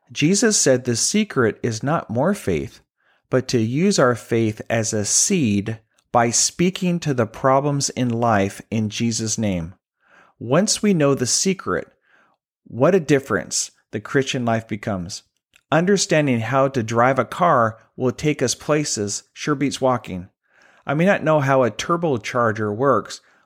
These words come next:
but I know that when I press my foot on the accelerator, the car moves. I just need to know the basics of speaking the name of Jesus.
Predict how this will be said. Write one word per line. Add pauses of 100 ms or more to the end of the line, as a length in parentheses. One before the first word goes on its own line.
but
I
know
that
when
I
press
my
foot
on
the
accelerator,
the
car
moves. (460)
I
just
need
to
know
the
basics
of
speaking
the
name
of
Jesus.